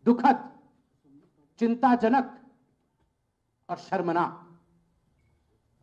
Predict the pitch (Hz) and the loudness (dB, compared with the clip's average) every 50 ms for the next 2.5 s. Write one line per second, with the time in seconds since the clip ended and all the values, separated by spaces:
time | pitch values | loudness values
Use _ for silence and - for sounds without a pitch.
0 | _ 247 254 294 339 349 339 339 302 277 - - 269 277 294 302 277 - 277 285 | _ 2 4 4 6 6 4 4 0 -4 -6 -6 -4 -2 -2 -2 -4 -4 -6 -8
1 | 254 - 277 269 254 247 247 - 254 254 269 277 254 254 262 247 247 - - - | -6 -4 -4 -4 -4 -4 -6 -6 -6 -6 -6 -6 -8 -8 -8 -8 -8 -8 -6 -4
2 | 196 208 220 240 262 277 262 254 - 240 | 0 2 2 2 2 2 0 -2 -2 -2